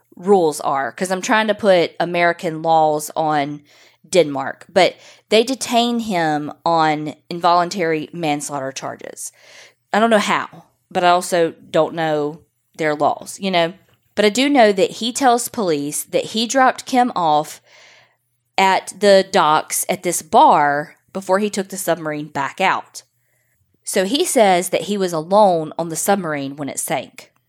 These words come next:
but they took him in on the involuntary manslaughter charges. But where he says that he dropped her off, there's a bar right there that's like, um, "Hold the phone. I have really good C C T V coverage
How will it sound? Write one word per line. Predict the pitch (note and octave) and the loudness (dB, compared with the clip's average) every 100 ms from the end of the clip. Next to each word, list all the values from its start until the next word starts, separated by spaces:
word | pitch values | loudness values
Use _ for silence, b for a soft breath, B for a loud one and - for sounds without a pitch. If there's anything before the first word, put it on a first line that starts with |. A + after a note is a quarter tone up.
| _ _ | _ _
but | F3 E3+ | -4 0
they | F#3+ | 0
took | - A3 | 0 0
him | C4 G#3+ | 0 0
in | F#3 F3 F3 - E3 | 0 -2 -6 -8 -4
on | D#3 D#3 D#3+ | -2 -2 -4
the | C3+ | -8
involuntary | D#3 C#3+ C#3+ D#3 C#3+ | -4 -4 -4 -6 -6
manslaughter | E3 D#3+ D3+ A#2+ E2+ | -4 -6 -6 -8 -8
charges. | - G2+ - - - _ _ _ _ _ _ _ | -10 -12 -14 -16 -16 _ _ _ _ _ _ _
But | A#3+ B3+ F3+ - - - _ _ _ _ | 2 4 4 0 -6 -14 _ _ _ _
where | - F3 G3+ | -6 2 2
he | G3 G3+ | 2 -2
says | - F#3 F3 | 0 -2 0
that | E3 - - | 0 -2 -8
he | - F#3 E3+ D#3+ | -10 -6 -6 -4
dropped | D#3+ C#3 - | -4 -4 0
her | G#3+ | 4
off, | F4+ G#3 D#3+ F#3+ - - _ _ _ _ | 4 4 2 -2 -18 -20 _ _ _ _
there's | - G#3 G3 | -2 0 0
a | |
bar | F#3 G3 C4+ F#4 | 2 4 6 4
right | A3+ D#3 D#3 | 2 0 0
there | D#3 D#3 | 0 0
that's | A2+ - | -4 -6
like, | D#3+ - - F#3 | -6 -8 -10 -4
um, | E3+ D3 C#3+ | -2 -2 -2
"Hold | - F#3+ | 0 0
the | D#3+ | 2
phone. | - E4+ G#3 D#3 D#3+ b b b b - | 4 4 4 -2 -10 b b b b -2
I | C#4 | 0
have | D#4+ F#3+ E3 D#3+ | 0 -4 -8 -2
really | G3 F#3 F3+ | 0 0 0
good | E3+ D#3+ | 2 2
C | - F3 | 0 -8
C | - | -8
T | E3 E3+ | -8 -8
V | D3+ B3 | -6 -6
coverage | B3 F3 D3+ C#3+ C#3+ | -2 -2 -2 -6 -6